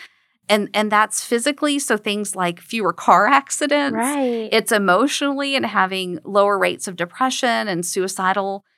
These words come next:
Speaker 1: thoughts. And it's social, that the better
Speaker 2: Mm-hmm.
Speaker 1: decisions they can make, the better their brain is functioning,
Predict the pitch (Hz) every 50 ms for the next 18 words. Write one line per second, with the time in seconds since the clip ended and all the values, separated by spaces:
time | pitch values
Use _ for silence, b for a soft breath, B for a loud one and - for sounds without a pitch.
0 | _ _ _ - - - 190 180 185 208 247 277 294 285 285 - - - - B
1 | B B B B B - 220 226 247 262 - - - - - - 294 302 349 427
2 | - - - 175 147 147 165 196 196 214 - - 196 220 226 196 175 226 214 233
3 | 254 277 285 277 262 208 196 202 208 196 - - - - 240 240 240 277 285 294
4 | 294 285 - 269 254 254 - - 262 240 233 233 240 233 233 - _ - 220 185
5 | 170 - - 196 196 208 240 262 247 262 247 247 196 196 190 185 190 208 214 185
6 | 160 147 - - - - 175 170 208 - - - 277 269 285 311 339 339 370 370